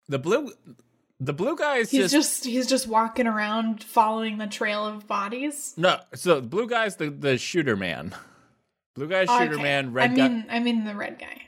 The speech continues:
Speaker 1: Red, red guy, red guy is, is,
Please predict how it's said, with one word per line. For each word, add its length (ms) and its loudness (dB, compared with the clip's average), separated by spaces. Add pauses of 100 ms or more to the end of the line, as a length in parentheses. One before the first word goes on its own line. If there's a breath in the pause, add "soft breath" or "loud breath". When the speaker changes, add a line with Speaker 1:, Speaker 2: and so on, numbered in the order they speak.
Speaker 1:
Red, 300 -2
red 220 0
guy, 160 0
red 340 -2
guy 300 0 (120)
is, 680 -4
is, 680 0